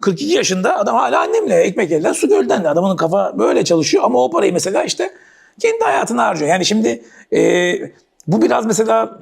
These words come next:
şu anki koşullarda böyle tek bir eve çıkmak öyle kolay bir şey değil. Hatta çok da biraz lükse giriyor. Ha, illa çıkacak sana üç dört arkadaş çıkarsın ama bu bile ciddi bir köşe birikimi. Baksana, düşünsene ya bugün ya kırk bin lira kira veren bir adam, yine diyorum ya,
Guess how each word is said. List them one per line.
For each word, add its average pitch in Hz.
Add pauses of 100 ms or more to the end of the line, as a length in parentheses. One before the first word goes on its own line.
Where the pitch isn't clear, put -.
şu -
anki 214
koşullarda 190
böyle 185
tek 226
bir 180
eve 196
çıkmak - (120)
öyle 175
kolay 175
bir 160
şey 175
değil. 233
Hatta 185
çok 208
da -
biraz 202
lükse 170
giriyor. 117 (400)
Ha, -
illa 214
çıkacak 185
sana 185
üç -
dört 185
arkadaş 175
çıkarsın 175
ama 208
bu 277
bile 226
ciddi 214
bir 240
köşe 214
birikimi. 165
Baksana, - (260)
düşünsene 196
ya 175 (360)
bugün 320
ya 311
kırk 339
bin 214
lira 214
kira 220
veren 196
bir 196
adam, 226
yine 220
diyorum 156
ya, 277